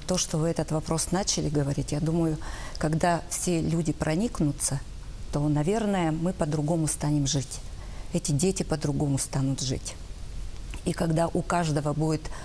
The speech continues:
просто потребность чем-то помочь, потому что вариантов помочь очень много. Добрым словом, все что угодно, да?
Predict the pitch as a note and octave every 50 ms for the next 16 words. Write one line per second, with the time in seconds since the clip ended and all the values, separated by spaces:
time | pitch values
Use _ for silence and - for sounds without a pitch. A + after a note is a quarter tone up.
0 | - - - - - - E3 D#3+ - - - D3+ - F3 E3+ - - D#3+ E3+ F3
1 | D3+ D3+ C#3 C#3 C#3 - - - - - - - - - F3 D#3+ C#3+ - - -
2 | - D3 C#3 D#3 G3 B3+ C#4+ - - - - - - - - - - - - -
3 | - E3 D#3+ D#3+ - - D#3+ D3 E3 E3+ G3 A3+ B3 A#3+ - E3 - - - D#3
4 | D#3+ E3+ E3 - - - - F#3+ F#3 F3 - - - D3+ C#3+ C#3 C#3 C#3 C3+ A#2
5 | - - - - - - - - - - - - - F3+ G3+ G3+ A#3+ A3 A3+ G#3
6 | - - E3+ E3 D#3+ D#3 D3+ D3 C#3+ - - - - F#3+ - - - G3+ F#3 F3+
7 | E3+ E3+ D3+ D3+ D3+ C#3+ C#3 C#3+ D3+ F3+ A#3+